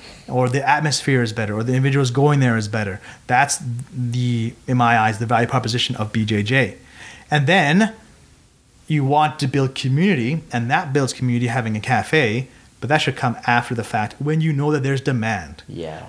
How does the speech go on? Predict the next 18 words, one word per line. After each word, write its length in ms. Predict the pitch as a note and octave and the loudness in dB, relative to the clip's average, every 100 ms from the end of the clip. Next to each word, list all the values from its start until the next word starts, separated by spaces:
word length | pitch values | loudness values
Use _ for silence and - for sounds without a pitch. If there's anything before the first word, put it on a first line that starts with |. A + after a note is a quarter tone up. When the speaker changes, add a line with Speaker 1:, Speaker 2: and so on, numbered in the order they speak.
| - | -2
Speaker 1:
Right? 180 | B2+ C3+ | 0 0
Because 240 | C3+ C3+ | 0 0
you 60 | C3 | 2
gotta 160 | C#3 | 4
look 260 | C3 C3+ C3+ | 4 2 2
at 80 | B2 | 0
it 60 | |
from 140 | C3+ B2+ | 2 4
a 40 | |
business 280 | D#3 D#3+ C3 | 4 4 2
standpoint. 500 | C3 A#2 - B2 A#2+ - - - | 2 2 2 0 0 -8 -14 -8
A 40 | |
cafe, 600 | C3+ F#3 D#3 C#3 E3+ A3 - | 2 2 4 4 4 2 -2
when 240 | B2+ D3 | -4 0
you 180 | C3+ C3 | 0 0
first 240 | - D3 | 2 2
say 120 | D#3 C3+ | 2 2
cafe, 560 | C#3 C3+ D3+ F3+ G#3+ | 2 2 4 4 2